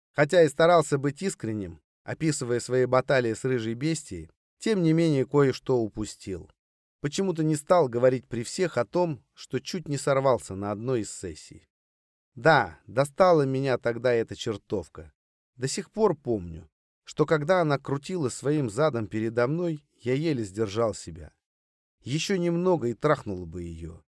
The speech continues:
И не потому, что она завела меня. Просто взяла злость на эту рыжую бестию, которая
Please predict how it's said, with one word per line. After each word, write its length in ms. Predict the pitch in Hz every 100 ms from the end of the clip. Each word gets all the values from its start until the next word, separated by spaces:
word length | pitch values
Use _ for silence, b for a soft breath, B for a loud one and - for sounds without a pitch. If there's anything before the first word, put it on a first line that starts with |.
| _
И 100 | 120
не 120 | 160
потому, 360 | 165 156 196 208
что 200 | - 110
она 160 | 110 104
завела 420 | 95 104 107 95
меня. 400 | 90 80 78 - _ _ _ _ _
Просто 360 | 180 226 - 131
взяла 360 | 113 156 170
злость 420 | 98 104 147 143 -
на 140 | 113
эту 180 | 107 127
рыжую 360 | 147 104 110
бестию, 500 | 107 147 156 - -
которая 500 | - 110 143 127 120